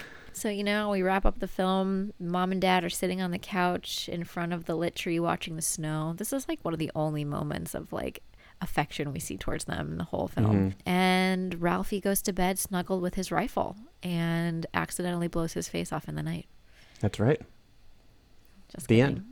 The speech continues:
Speaker 1: He does go to bed with a loaded gun, though, I will
Speaker 2: He
Speaker 1: say
Speaker 2: does
Speaker 1: that.
Speaker 2: do that. Maybe the safety's on.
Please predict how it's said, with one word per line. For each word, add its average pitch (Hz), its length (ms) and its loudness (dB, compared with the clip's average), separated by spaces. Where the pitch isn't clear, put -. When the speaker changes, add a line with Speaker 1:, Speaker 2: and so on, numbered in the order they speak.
Speaker 1:
He 247 180 2
does 269 220 10
go 247 160 12
to 214 80 12
bed 180 240 12
with 175 120 12
a 170 80 12
loaded 165 420 10
gun, 131 320 2
though, 101 80 0
I 147 140 0
will 147 100 0
Speaker 2:
He 120 160 6
Speaker 1:
say - 20 10
Speaker 2:
does 101 220 10
Speaker 1:
that. - 60 -6
Speaker 2:
do 90 100 2
that. 80 220 2
Maybe 143 140 8
the 104 60 8
safety's - 360 0
on. 95 180 0